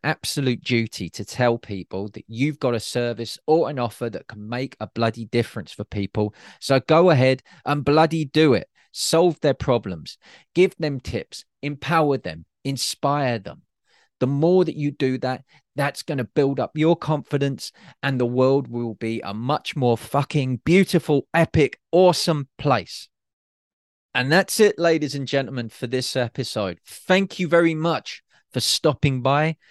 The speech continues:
and listening as always. So to get notifications of when the latest episodes drop, be sure to subscribe wherever you're listening or watching this.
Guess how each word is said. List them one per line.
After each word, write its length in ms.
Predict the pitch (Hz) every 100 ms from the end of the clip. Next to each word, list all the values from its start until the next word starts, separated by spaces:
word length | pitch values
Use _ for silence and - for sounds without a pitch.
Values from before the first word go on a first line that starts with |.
| _ _
and 220 | 123 123
listening 380 | 147 - 165 131
as 120 | 120
always. 680 | 117 107 98 85 85 - - _ _ _ _ _ _
So 180 | - 127
to 100 | -
get 200 | 135 180
notifications 920 | 170 170 147 135 - 147 143 - 135
of 80 | 117
when 160 | 123 120
the 80 |
latest 460 | 110 113 117 117 -
episodes 560 | 127 - - 117 104 -
drop, 240 | 147 143 _
be 140 | 180
sure 600 | 165 - - 175 220 202
to 100 | -
subscribe 880 | - 165 127 - - 160 156 117 101
wherever 260 | - 104 104
you're 140 | 104 98
listening 460 | 139 156 - 185
or 120 | 151
watching 460 | 107 110 - - 90
this. 320 | 67 - -